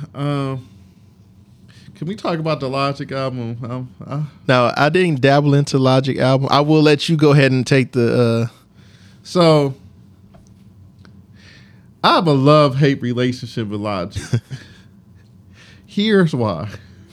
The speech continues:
Speaker 1: <laughs> I discovered Logic, uh, back before he became famous. Uh, I was living in Baltimore.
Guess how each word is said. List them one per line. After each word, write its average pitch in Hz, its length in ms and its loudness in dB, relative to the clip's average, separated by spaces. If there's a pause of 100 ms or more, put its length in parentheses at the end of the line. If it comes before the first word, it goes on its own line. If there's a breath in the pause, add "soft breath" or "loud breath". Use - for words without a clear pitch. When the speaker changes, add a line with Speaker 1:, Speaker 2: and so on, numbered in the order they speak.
Speaker 1:
<laughs> 147 80 -4 (1500 loud breath)
I 185 200 4
discovered 170 540 0
Logic, 143 720 0
uh, 117 380 -2
back 117 380 -2
before 123 400 -4
he 123 180 -6
became 113 580 -6
famous. 139 640 0
Uh, 101 520 -6 (200)
I 101 100 -8
was 104 180 -6
living 135 240 2
in 123 100 0
Baltimore. 131 720 0